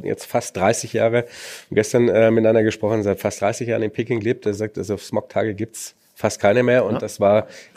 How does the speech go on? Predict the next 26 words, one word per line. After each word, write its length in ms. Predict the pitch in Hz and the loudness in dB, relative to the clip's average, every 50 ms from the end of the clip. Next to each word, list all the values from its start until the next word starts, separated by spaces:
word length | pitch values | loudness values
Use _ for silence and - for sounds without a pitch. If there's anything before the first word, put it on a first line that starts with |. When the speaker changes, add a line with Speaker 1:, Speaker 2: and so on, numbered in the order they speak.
| - - - | -12 -8 -4
Speaker 1:
Mitte 180 | 117 117 127 120 | 0 2 4 4
der 120 | 113 113 | 6 6
neunziger, 420 | 110 110 117 117 - 123 120 120 104 | 6 6 4 4 4 2 4 4 4
als 120 | 113 - | 2 2
er 80 | 123 113 | 2 2
dahin, 460 | 107 101 113 123 120 120 123 117 101 107 | 2 0 0 -2 -2 -4 -4 -6 -6 -6
äh, 440 | 110 117 - - 107 113 107 80 | -6 -4 -4 -2 0 0 0 -2
ist, 260 | 110 - - - - - _ _ _ _ | -4 -8 -10 -14 -16 -18 _ _ _ _
nicht 200 | - 120 - - | -6 -6 0 2
der 100 | 131 - | 0 4
Fall. 200 | - 117 113 113 | 6 6 6 6
Da 80 | 113 107 | 6 4
musste 300 | 107 110 - - - 98 | 2 0 -2 -2 -2 -2
man 180 | 98 98 95 | -2 -2 -4
quasi 300 | - - 104 101 101 101 | 0 0 0 0 2 0
die 100 | 101 95 | 0 0
Wohnung, 300 | 95 101 117 117 110 104 | 0 0 0 0 0 0
wenn 80 | 104 104 | 0 0
man 140 | 101 95 92 | 0 -2 -2
die 80 | 98 | -6
smogfrei 400 | 98 - 107 101 - - 104 98 | -6 -6 -6 -6 -6 -4 -4 -2
halten 260 | 98 101 104 - 104 | -2 -2 -2 -4 -4
wollte, 300 | 95 98 98 - 104 101 - - - - - - - - - | -4 -4 -4 -4 -8 -8 -8 -16 -20 -20 -20 -20 -20 -10 -4
abschotten 500 | - 113 - - - 113 113 - 110 104 | -2 -2 -2 0 0 0 0 2 0 0
mit 140 | 104 95 107 | 0 0 -2
Luftfiltern. 600 | 104 - - - - 95 87 - 78 76 80 | -4 -6 -4 -4 -4 -4 -4 -4 -6 -8 -8